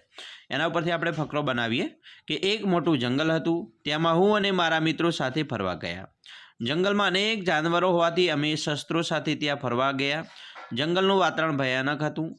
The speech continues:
ત્યાં અનેક જંગલી જાનવરો ફરતા હતા, ચરતા હતા અને આરામ પણ કરતા હતા. ત્યાં મેં એક સિંહને જોયો.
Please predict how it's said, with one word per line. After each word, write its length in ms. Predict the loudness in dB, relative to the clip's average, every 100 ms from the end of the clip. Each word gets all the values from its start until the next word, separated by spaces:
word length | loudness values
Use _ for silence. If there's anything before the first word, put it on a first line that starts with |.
| -6
ત્યાં 160 | -4 0
અનેક 320 | 0 -2 0
જંગલી 360 | 0 2 2
જાનવરો 460 | 0 0 0 0 0
ફરતા 320 | -4 -6 -6
હતા, 320 | -6 -6 -10 -10 -18 -18 -18 -8
ચરતા 340 | -2 -2 0 0
હતા 360 | 0 2 2
અને 180 | 2 0
આરામ 380 | 0 2 0 0
પણ 160 | -2 -2
કરતા 340 | -4 -6 -6
હતા. 320 | -6 -8 -12 -14 _
ત્યાં 160 | -4 -2
મેં 120 | 0
એક 220 | 0 -2 -4 -16 -2
સિંહને 340 | 2 4 4
જોયો. 380 | 2 0 -2 -6